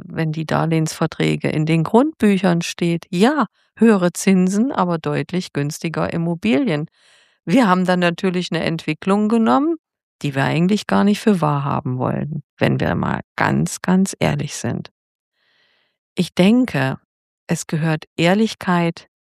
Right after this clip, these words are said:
unbedingt mehr denn je in diese Welt, in diese Immobilienwelt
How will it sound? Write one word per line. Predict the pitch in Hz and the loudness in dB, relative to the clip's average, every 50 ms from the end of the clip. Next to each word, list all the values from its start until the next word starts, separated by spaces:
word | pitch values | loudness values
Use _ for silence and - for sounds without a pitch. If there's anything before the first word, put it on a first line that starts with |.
| _ _ _ _ _ _ _ _ _ _ - | _ _ _ _ _ _ _ _ _ _ 2
unbedingt | 226 262 285 285 277 262 233 226 185 - 175 156 147 139 - - - - - _ _ _ _ - | 4 4 6 6 4 4 4 2 2 2 0 0 0 -2 -6 -8 -14 -20 -20 _ _ _ _ 0
mehr | 170 175 185 202 214 226 240 240 | 2 4 6 6 6 6 4 4
denn | 226 214 202 196 190 | 2 2 0 2 0
je | 175 160 165 151 156 160 156 165 - _ _ _ _ _ _ _ _ _ _ _ _ _ _ _ _ _ _ _ - | 0 -2 -4 -4 -4 -4 -4 -6 -8 _ _ _ _ _ _ _ _ _ _ _ _ _ _ _ _ _ _ _ 0
in | 196 185 175 | 2 2 2
diese | 170 170 170 170 160 170 160 151 | 2 0 -4 -4 -2 -2 -2 0
Welt, | 151 151 147 147 160 170 - - - - - | 2 2 2 2 0 -4 -6 -10 -16 -10 -4
in | - 170 170 | -2 0 0
diese | 160 160 156 151 - 160 160 156 156 - - - - | 0 -2 -4 -4 -2 -2 0 -2 -2 -4 -8 -6 -2
Immobilienwelt | 170 160 160 151 147 - 165 151 151 151 165 165 165 156 - 156 156 156 160 160 - - - | 0 0 0 0 0 -2 -2 0 0 0 0 0 0 0 0 0 0 0 -2 -4 -6 -10 -20